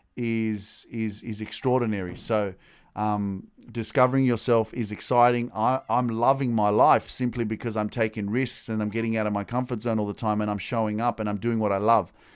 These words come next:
So I guess, um, you know, the effects of discovering yourself are major, not, not, not just on yourself, but on people around you. You know, people around you, they feel your energy, they feel your purpose, they feel your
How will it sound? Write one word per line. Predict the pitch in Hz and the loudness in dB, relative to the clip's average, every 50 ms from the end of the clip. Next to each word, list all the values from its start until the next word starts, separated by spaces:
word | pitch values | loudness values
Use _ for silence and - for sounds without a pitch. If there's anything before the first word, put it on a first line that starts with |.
| - _ _ | -20 _ _
So | - - - 135 120 117 113 110 107 110 - _ _ _ _ _ _ _ - | -8 -4 0 2 4 4 4 4 0 -2 -10 _ _ _ _ _ _ _ -4
I | 120 | -2
guess, | 113 110 147 151 151 - - - _ _ | 0 2 2 2 2 2 -2 -6 _ _
um, | - 117 113 113 110 110 107 107 107 - _ _ _ _ _ _ _ _ _ _ _ _ _ - - - | -2 0 2 2 2 2 2 2 0 -4 _ _ _ _ _ _ _ _ _ _ _ _ _ -20 -12 -6
you | 110 110 | -4 -2
know, | 107 107 104 101 - _ _ _ _ _ _ _ _ - | 0 2 0 0 -2 _ _ _ _ _ _ _ _ -12
the | 107 107 117 117 | -6 -4 -2 -2
effects | 117 - - 135 135 131 - - | -2 0 0 0 0 0 0 -2
of | 135 113 110 | -4 -2 -2
discovering | 113 104 - - 113 110 110 104 113 113 110 | -4 -6 -4 0 0 0 0 0 0 -2 0
yourself | 104 101 92 - - 104 95 92 92 92 - - - - _ _ _ _ _ _ _ _ - | 0 -2 -4 -4 -4 -2 -2 -2 -2 -4 -6 -12 -20 -20 _ _ _ _ _ _ _ _ -4
are | 95 98 101 | -2 0 2
major, | 104 107 110 113 117 107 101 101 95 | 2 2 2 2 2 2 0 0 2
not, | 101 113 135 139 | 2 2 2 2
not, | 131 160 208 208 180 196 208 | 2 0 0 0 0 -2 0
not | 160 175 196 | 2 0 2
just | 190 185 - - | 2 0 0 2
on | 190 170 160 | 2 2 2
yourself, | 135 - - 170 180 175 123 - | 2 2 4 4 4 4 4 4
but | - 131 | 2 2
on | 135 135 120 | 2 2 2
people | - 151 147 - 135 123 | 2 0 0 0 0 0
around | 110 110 120 131 143 151 139 110 | 0 2 2 2 2 2 0 -2
you. | 92 87 82 87 87 _ _ _ _ _ _ _ _ _ _ _ - | -6 -8 -12 -14 -18 _ _ _ _ _ _ _ _ _ _ _ -8
You | 101 101 | -4 0
know, | 107 110 117 | 2 2 2
people | 110 143 151 151 - 151 135 | 2 0 -2 0 0 2 4
around | 117 110 110 123 135 139 135 110 | 4 4 4 4 4 4 2 0
you, | 117 110 | 0 0
they | 110 117 | 0 0
feel | 117 - - - 131 147 156 147 | 0 -2 -2 0 2 2 4 4
your | 123 110 | 2 2
energy, | 110 110 117 120 110 104 110 | 2 2 0 0 0 -2 0
they | 98 110 107 | 0 0 0
feel | 107 - 135 143 151 | 0 -2 -2 0 2
your | 143 120 107 | 2 2 2
purpose, | - - 117 113 110 - 110 107 - | 4 4 4 4 4 2 -4 -4 -2
they | - 113 113 | 0 0 0
feel | 110 - - - 139 143 143 135 123 - - - - _ _ | 0 -2 -4 -2 0 2 2 0 -2 -4 -10 -20 -20 _ _
your | - 117 117 117 113 110 110 107 95 | -4 0 2 4 6 6 4 4 2